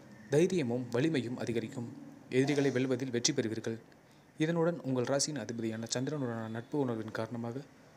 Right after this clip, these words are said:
இந்த வக்ர பயிற்சி வெற்றிகளை அள்ளி தருவதாக இருக்கும். மேற்சொன்ன மூன்று ராசி அன்பர்களுக்கும்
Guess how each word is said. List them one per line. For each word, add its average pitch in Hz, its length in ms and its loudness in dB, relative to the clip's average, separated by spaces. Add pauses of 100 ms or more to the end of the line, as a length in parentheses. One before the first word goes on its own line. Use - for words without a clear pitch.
(140)
இந்த 135 200 4
வக்ர 139 240 0
பயிற்சி 120 420 0
வெற்றிகளை 120 560 0
அள்ளி 160 220 2
தருவதாக 110 460 -4
இருக்கும். 117 400 -6 (500)
மேற்சொன்ன 160 360 2
மூன்று 117 260 -2
ராசி 113 180 -2
அன்பர்களுக்கும் 110 580 -4